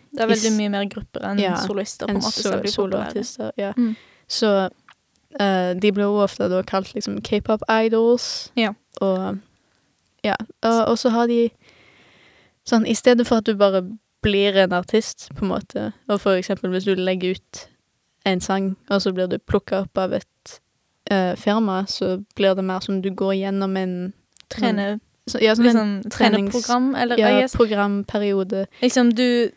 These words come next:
Speaker 1: gjør en audition, og så blir du, så får du kanskje callback da av et kompani,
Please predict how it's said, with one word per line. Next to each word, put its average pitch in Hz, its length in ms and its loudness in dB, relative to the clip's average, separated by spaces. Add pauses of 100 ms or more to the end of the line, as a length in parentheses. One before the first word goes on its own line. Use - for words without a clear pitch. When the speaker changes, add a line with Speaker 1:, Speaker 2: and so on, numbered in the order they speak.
Speaker 1:
gjør 247 240 6
en 247 80 6
audition, 233 640 0 (120)
og 240 120 2
så - 260 0
blir 214 260 0
du, 208 320 2
så 214 380 0
får - 300 -2
du 220 100 2
kanskje 220 320 -2
callback 202 380 -2
da 196 140 0
av 202 220 0
et - 220 -4
kompani, 220 460 -2